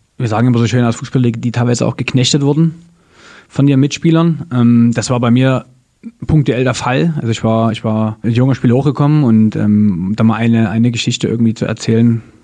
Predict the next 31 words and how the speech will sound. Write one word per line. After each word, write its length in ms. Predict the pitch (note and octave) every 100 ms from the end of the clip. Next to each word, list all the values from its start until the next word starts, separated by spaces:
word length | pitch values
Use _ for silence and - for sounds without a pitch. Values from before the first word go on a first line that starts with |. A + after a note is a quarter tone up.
| _ -
Jetzt 160 | A#2
kommst 160 | - C3
halt 140 | C#3
hin 120 | B2+ D#3+
und 80 |
dann 120 | C#3+ B2
steht 160 | B2+
irgendwie, 480 | C3 C3 C3 B2+ A#2+ G#2+ - - -
stehen 140 | - C#3
ein 40 |
paar 100 | B2+
Fußballschuhe 480 | B2+ D#3 E3+ - D3
auf 80 | A#2+
meinem 180 | A#2+ A2+
Platz. 440 | A#2 A2+ - -
Nach 240 | A2 B2
dem 100 | -
Training 340 | A#2 B2+ C3+ A#2+
völlig 240 | - C3+
versaut 380 | - A2 A2+ D3
und 80 | B2
ich 180 | A2+ -
räume 160 | A2
die 60 | A#2+
natürlich 260 | A#2 A2 G#2+
rüber, 240 | A#2+ C3
weil 120 | G#2+
ich 80 | G#2+
die 80 | A2+
nie 80 | G#2+
kenne. 320 | B2+ C3+